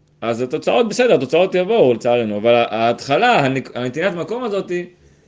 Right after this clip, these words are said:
זה ב-, פה מונח הקושי. איך בכלל הם קיבלו את ה-, את האפשרות להגיע, איך הם קיבלו את האפשרות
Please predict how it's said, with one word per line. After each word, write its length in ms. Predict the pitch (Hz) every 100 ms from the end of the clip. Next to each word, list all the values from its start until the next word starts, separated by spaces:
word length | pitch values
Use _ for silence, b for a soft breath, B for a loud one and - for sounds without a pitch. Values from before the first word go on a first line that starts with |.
| b -
זה 280 | 92 180 202
ב-, 100 | 170
פה 260 | 175 208 180 139
מונח 300 | 147 165 135
הקושי. 400 | - 139 - 82 - _ _ -
איך 200 | 185 196
בכלל 420 | 180 165 190 190
הם 100 | 175
קיבלו 320 | 160 156 180
את 100 | 160
ה-, 100 | 151
את 100 | 139
האפשרות 440 | 131 127 127 156 131
להגיע, 320 | 127 127 127
איך 120 | 123
הם 80 | 135
קיבלו 160 | 131
את 80 | 139
האפשרות 540 | 123 117 117 143 127